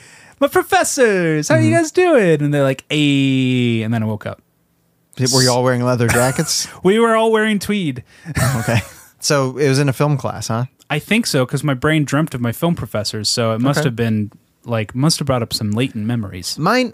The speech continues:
Speaker 2: mine must have been, uh, it must have been in college at some point in time.
Speaker 1: I think I dragged you to my film class when we watched it that night.
Speaker 2: Perhaps. I don't know.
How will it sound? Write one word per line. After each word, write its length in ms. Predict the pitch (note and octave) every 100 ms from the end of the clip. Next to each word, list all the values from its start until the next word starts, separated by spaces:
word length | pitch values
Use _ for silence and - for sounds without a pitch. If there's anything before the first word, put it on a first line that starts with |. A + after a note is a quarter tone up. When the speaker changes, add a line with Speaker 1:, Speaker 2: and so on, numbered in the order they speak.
| _
Speaker 2:
mine 400 | G#3 D4 C4+ E3
must 240 | D#3 E3 C#3+
have 80 |
been, 420 | C3 B2 A#2 A#2 A#2 _ _
uh, 460 | B2+ B2+ A#2+ A#2 A2 - _ _
it 60 | F3+
must 140 | G#3
have 40 | F3+
been 120 | D3
in 100 | A#2
college 440 | A2+ G#2 G#2 G#2
at 80 | G#2+
some 200 | - G#2+
point 220 | G#2 G#2+
in 60 | G#2+
time. 380 | G#2+ G#2 A2 G#2 -
Speaker 1:
I 60 | C3
think 180 | - -
I 60 |
dragged 380 | C3+ B2 B2+ C3+
you 60 | B2
to 120 | C3
my 140 | B2+
film 260 | A#2 C#3+ E3+
class 320 | - G#2 G#2
when 100 | A#2+
we 60 | C#3
watched 280 | F3 - A2+
it 80 | -
that 180 | G2
night. 240 | G#2+ G2+ G#2 _ - -
Speaker 2:
Perhaps. 580 | A2+ D3 F#3 - - - - -
I 60 | F3
don't 80 |
know. 280 | B2+ B2+ C#3+